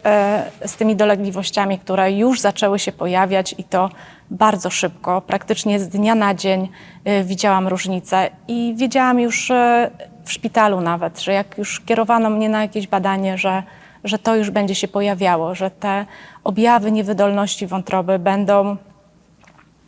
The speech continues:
e, takie już drastyczne, że będą wyk-, potrzebne zabiegi jakby podtrzymujące mnie przy życiu, tak? Dopóki nie doczekam do tego przeszczepu. To można powiedzieć, że jak trafiłam do szpitala klinicznego Dzieciątka Jezus,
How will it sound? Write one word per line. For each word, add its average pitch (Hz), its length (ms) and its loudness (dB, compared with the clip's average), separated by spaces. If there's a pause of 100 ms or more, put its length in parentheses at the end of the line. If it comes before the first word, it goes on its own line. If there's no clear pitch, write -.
(160)
e, 185 100 2
takie 190 320 0
już 190 160 -2
drastyczne, 185 580 -4
że 180 100 -4
będą 180 320 -4
wyk-, 175 200 -12 (280)
potrzebne 196 440 -2
zabiegi 185 520 -2 (560)
jakby 190 320 -2
podtrzymujące 190 920 -2
mnie 190 200 -2
przy 190 200 -6
życiu, 175 380 -4
tak? 202 360 -4
Dopóki 185 440 -8
nie 180 120 -6
doczekam 180 420 -10
do 175 100 -12
tego 165 260 -14
przeszczepu. - 640 -14 (260)
To - 80 4
można 254 260 6
powiedzieć, 226 460 2
że 220 200 0
jak 214 220 2
trafiłam 208 640 0 (180)
do 196 240 0
szpitala - 840 -2
klinicznego 196 540 -2
Dzieciątka 196 480 -2
Jezus, 202 640 0